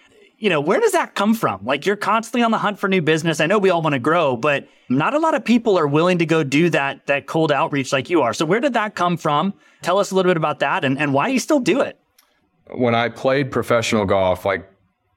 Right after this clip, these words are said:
Speaker 2: I was not good enough to play college golf at Wake Forest. I was a good, solid high school player, like a, a single A, double A, the high school champion, not a, like, Wake golf,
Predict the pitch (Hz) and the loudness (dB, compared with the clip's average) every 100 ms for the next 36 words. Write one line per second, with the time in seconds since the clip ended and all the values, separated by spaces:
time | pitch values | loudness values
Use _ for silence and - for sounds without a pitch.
0 | _ _ - 147 147 110 117 104 95 101 | _ _ -4 0 0 0 0 0 0 -2
1 | 95 87 - 87 95 90 85 85 85 82 | 0 -2 -4 -2 0 0 0 -2 -2 -2
2 | 87 85 85 85 82 - 85 82 85 - | -2 -2 -6 -8 -8 -6 -6 -4 -6 -4
3 | 110 113 113 101 98 113 117 110 107 104 | -2 0 -2 -2 -2 0 2 0 0 -2
4 | - _ - - 110 113 110 104 101 98 | -4 _ -14 -4 -2 0 0 0 -2 -2
5 | - 104 98 - 95 92 90 90 90 95 | -4 -2 -2 0 0 0 0 0 0 -2
6 | 92 90 - - - - 127 113 104 101 | -2 -6 -12 -10 -8 -2 0 2 2 2
7 | 98 95 98 95 95 92 90 - _ _ | 0 0 0 0 0 0 -2 -6 _ _
8 | - 92 98 - 98 - 92 85 92 92 | -6 -4 -4 -2 -2 0 -2 -2 -2 0
9 | 107 107 98 87 - _ - 107 95 110 | -2 -2 -2 -4 -8 _ -4 -4 -2 0
10 | 131 139 113 104 98 92 - | 0 0 0 2 0 -2 -10